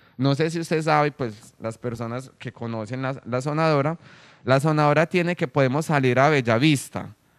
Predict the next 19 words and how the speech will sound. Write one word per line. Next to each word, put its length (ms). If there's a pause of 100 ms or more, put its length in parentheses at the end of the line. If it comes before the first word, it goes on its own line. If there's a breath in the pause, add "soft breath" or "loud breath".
(240 soft breath)
De 200
Bellavista 560
pasamos 400
a 80
Gallinera 600
y 100
de 100
Gallinera 500
pasamos 460
a 20
San 160
Pascual 460
y 20
de 80
San 140
Pascual 340
salimos 380
al 120
pueblo. 460